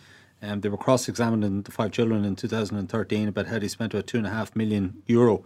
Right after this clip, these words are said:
paid to them from Russian companies after the bank insisted their evidence about their two thousand eleven employment contracts, uh, was completely unbelievable.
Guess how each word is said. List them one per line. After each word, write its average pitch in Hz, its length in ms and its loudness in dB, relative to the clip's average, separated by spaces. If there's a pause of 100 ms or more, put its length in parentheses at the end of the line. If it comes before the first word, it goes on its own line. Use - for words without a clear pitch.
(420)
paid 139 260 6
to - 60 -4
them 110 140 4
from 107 200 0
Russian 110 280 0
companies 104 360 -2
after 104 240 -4
the - 60 -8
bank 107 260 -4
insisted 104 400 -4
their 101 160 -2
evidence 101 340 -2
about 101 180 -6
their 98 120 -2
two - 180 -8
thousand 101 340 -4
eleven 104 280 -2
employment 113 360 -2
contracts, 113 420 -4 (680)
uh, 113 160 2
was 107 380 2
completely 123 640 4
unbelievable. 131 760 8